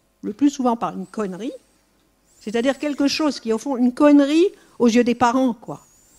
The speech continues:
Quelque chose qu'on n'a pas le droit de faire ou pas le droit de dire, parce que les parents diraient, « Mais, mais c'est pas possible de dire une connerie pareille. » Enfin, c'est quelque chose qui est contre leur désir à eux. Le dé-, leur désir à eux chute. Et comme leur désir à eux est devenu une telle énormité que ça chute,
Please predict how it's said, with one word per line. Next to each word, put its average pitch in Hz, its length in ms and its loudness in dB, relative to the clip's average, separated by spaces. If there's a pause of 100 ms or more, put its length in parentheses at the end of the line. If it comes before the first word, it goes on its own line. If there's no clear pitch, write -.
(500)
Quelque 226 240 0
chose 277 180 6
qu'on 269 100 2
n'a 254 80 0
pas 240 140 2
le 247 40 0
droit 233 160 0
de 233 80 -8
faire 262 220 0
ou 220 60 2
pas 208 100 -4
le 202 80 -6
droit 196 160 -4
de 196 100 -6
dire, 311 240 4
parce 202 160 -6
que - 80 -6
les 208 120 -2
parents 208 280 -2
diraient, « 233 300 0
Mais, 175 260 -6
mais - 60 -14
c'est - 140 -18
pas - 80 -20
possible 262 360 0
de 254 60 0
dire 220 120 -2
une 202 120 -4
connerie 196 260 -6
pareille. » 180 380 -10 (100)
Enfin, 196 160 -10
c'est 226 80 -6
quelque 233 240 -4
chose 311 160 0
qui - 80 -6
est 226 40 -2
contre 254 300 0
leur 285 240 0
désir 226 400 -8
à 180 160 -10
eux. 269 140 0 (460)
Le 254 160 0
dé-, 269 240 -4
leur 359 240 0
désir 262 340 -8
à 262 140 -2
eux 311 80 -2
chute. - 500 -12 (960)
Et 220 60 -10
comme 339 200 0
leur 392 240 -2
désir 269 400 -6
à 233 180 -6
eux 220 160 -6 (420)
est 190 60 -12
devenu 226 220 -6
une 233 160 -4
telle 359 220 -10
énormité 240 480 -10
que - 80 -20
ça - 120 -20
chute, - 460 -12